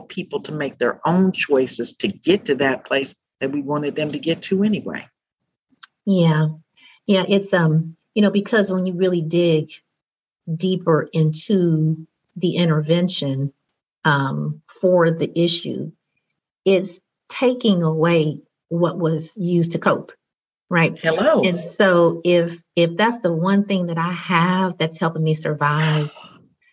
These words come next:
Speaker 2: if I need to, to reduce it before I can eliminate it,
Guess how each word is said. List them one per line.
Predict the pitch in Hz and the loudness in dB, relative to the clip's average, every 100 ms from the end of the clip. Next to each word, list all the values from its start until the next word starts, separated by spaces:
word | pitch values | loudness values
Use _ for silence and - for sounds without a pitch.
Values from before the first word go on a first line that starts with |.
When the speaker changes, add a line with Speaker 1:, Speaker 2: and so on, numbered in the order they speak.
| _ _ _ | _ _ _
Speaker 2:
if | 180 185 | 0 2
I | 180 175 | 2 2
need | 180 196 196 | 2 2 0
to, | - 170 151 151 - _ _ - - | 0 2 2 -2 -10 _ _ -20 -14
to | - 180 | -4 -2
reduce | 170 170 156 202 220 214 | 0 -2 2 2 2 0
it | 185 165 170 | 0 0 -2
before | 185 175 180 | -6 -4 0
I | 165 | 0
can | 156 156 | 0 -2
eliminate | 151 151 208 196 127 120 - | -2 2 2 2 0 -8 -12
it, | - | -20